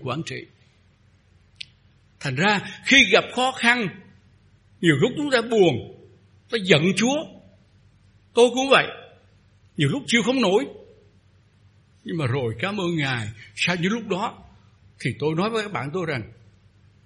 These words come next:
"Chúa đã tha thứ cho tôi, vì tôi không tin Đức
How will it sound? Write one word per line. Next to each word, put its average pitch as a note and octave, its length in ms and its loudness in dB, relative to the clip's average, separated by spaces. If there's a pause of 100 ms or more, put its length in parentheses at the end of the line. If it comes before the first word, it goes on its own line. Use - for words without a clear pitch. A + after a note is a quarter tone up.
"Chúa F3 200 -2
đã C#3 180 -4
tha D3+ 220 -2
thứ G#3 160 -2
cho F3+ 140 -2
tôi, E3 260 -2 (680)
vì C3 120 -4 (120)
tôi D#3 220 -2
không G3 260 -2
tin G3+ 220 0
Đức A#3 80 -4